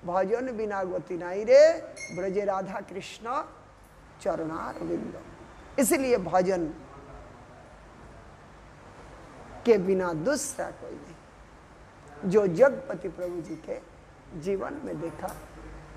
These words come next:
और उन्होंने पूरी जिंदगी में एक बार, निष्ठा की बात बता रहा हूं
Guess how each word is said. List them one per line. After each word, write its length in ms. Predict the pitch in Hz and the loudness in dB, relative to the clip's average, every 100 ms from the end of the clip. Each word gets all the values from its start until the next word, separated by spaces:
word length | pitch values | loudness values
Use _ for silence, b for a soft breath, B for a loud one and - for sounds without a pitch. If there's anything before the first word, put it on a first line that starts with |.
| - - - - - - 226 | -16 -14 -14 -16 -14 0 6
और 340 | 247 254 - - - - - - - | 6 4 -2 -12 -16 -16 -18 -6 4
उन्होंने 360 | 262 294 262 208 | 6 6 4 2
पूरी 520 | 156 - - 339 392 | 0 -6 2 6 8
जिंदगी 500 | 262 285 302 330 294 | 8 6 6 4 4
में 140 | 320 311 | 2 0
एक 320 | 311 311 294 | 8 8 10
बार, 340 | 277 208 - 196 | 6 4 2 -2
निष्ठा 460 | 254 285 - 320 | 0 0 8 8
की 140 | 269 311 | 8 6
बात 220 | 285 285 | 6 6
बता 300 | 277 254 294 | 6 6 6
रहा 180 | 302 285 | 6 4
हूं 160 | 185 | 0